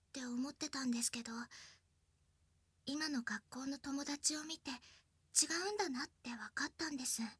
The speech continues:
友達は自分の未来を自分で考えてる。自分で自分のしたいことをしている。なのに、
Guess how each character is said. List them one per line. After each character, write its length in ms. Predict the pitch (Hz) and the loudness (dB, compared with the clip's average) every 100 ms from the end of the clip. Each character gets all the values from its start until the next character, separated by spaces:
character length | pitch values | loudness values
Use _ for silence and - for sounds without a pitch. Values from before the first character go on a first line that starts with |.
| - - _ _ _ _ _ _ _ _ _ _ _ _ _ _ _ _ _ - | -20 -20 _ _ _ _ _ _ _ _ _ _ _ _ _ _ _ _ _ -6
友 240 | 269 277 | -4 -2
達 320 | 294 294 302 | -4 0 2
は 180 | 208 - - - _ _ _ _ - | 2 -2 -6 -20 _ _ _ _ 4
自 160 | 294 | 4
分 180 | 339 349 | -2 -2
の 100 | 359 | -4
未 180 | 349 381 | 0 4
来 240 | 392 349 | 4 4
を 60 | 247 - - | -2 0 6
自 140 | 269 | 6
分 200 | 330 359 | 6 0
で 100 | 359 | 0
考 120 | 381 359 359 392 | 0 -2 2 2
え 60 | |
て 140 | 392 320 | 2 -2
る。 80 | 240 - - - _ _ _ _ _ _ _ _ _ _ _ _ _ _ _ | -2 -8 -18 -20 _ _ _ _ _ _ _ _ _ _ _ _ _ _ _
自 160 | - 247 | 4 4
分 260 | 285 285 | 0 -2
で 200 | 277 285 - _ _ - | 0 -2 -6 _ _ 2
自 180 | - | 2
分 240 | - 320 320 | 2 -8 -4
の 100 | 339 | 8
し 160 | - | 8
た 140 | - 349 | 8 2
い 80 | 339 | 2
こ 180 | 339 | -4
と 200 | 339 359 359 | -4 -2 4
を 40 | |
し 180 | - - | 4 4
て 100 | 240 | 0
い 160 | 247 | -4
る。 80 | 240 262 - - - - _ _ _ _ _ _ _ _ _ _ _ _ - - - - - _ | -4 -8 -12 -18 -20 -20 _ _ _ _ _ _ _ _ _ _ _ _ -20 -20 -20 -20 -20 _
な 140 | 277 277 | -10 -6
の 140 | 285 | 0
に、 220 | 254 233 | 2 2